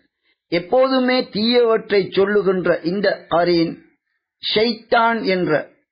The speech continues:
மனிதனை வழிகெடுக்கின்ற ஒரு கரீன் ஆகும். இவ்வாறு மனிதனிலே இரண்டு கரீன்கள், கரீன் என்றால் எப்போதுமே கூட நெருங்கி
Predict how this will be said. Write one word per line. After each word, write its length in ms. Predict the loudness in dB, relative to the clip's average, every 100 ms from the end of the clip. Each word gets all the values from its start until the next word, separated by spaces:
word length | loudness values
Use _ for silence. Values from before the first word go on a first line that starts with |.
| _
மனிதனை 520 | -2 0 2 2 2
வழிகெடுக்கின்ற 840 | 2 0 2 2 2 0 -2 0 0
ஒரு 220 | 0 -2
கரீன் 360 | -2 0 0 -2
ஆகும். 280 | -6 -10 -20 _ _ _ _ _ _ _ _ _ _ _ _ _ _ _ _ _ _
இவ்வாறு 480 | -4 0 2 2 2
மனிதனிலே 680 | 2 0 0 2 2 2 2
இரண்டு 640 | 2 2 2 0 0 -2
கரீன்கள், 680 | 0 2 2 2 0 -2 -4 -20 _ _ _ _ -4
கரீன் 420 | 0 2 0 0
என்றால் 720 | 0 0 0 0 0 -2 -8
எப்போதுமே 840 | -4 -4 0 2 2 0 -2 -4 0
கூட 380 | 2 2 0 -4 _
நெருங்கி 680 | -2 0 0 -2 -4 -8